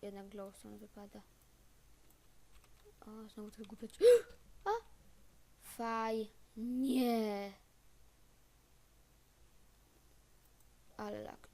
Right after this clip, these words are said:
ale lak. Jeden F P S był.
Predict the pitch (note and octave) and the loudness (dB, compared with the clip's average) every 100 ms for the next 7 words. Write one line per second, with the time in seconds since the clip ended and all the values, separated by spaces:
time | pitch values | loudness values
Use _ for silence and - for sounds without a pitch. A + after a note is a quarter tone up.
0 | - - C4 A#3+ A3+ G#3 G#3 - - - | -14 -4 -2 0 -2 -4 -6 -12 -20 -20
1 | - - - - - - - - - - | -20 -20 -20 -20 -20 -20 -20 -20 -20 -20
2 | - - A#3+ A3+ G#3 - G3+ G3+ G3+ G3+ | -20 -12 -10 -8 -12 -14 -16 -16 -14 -16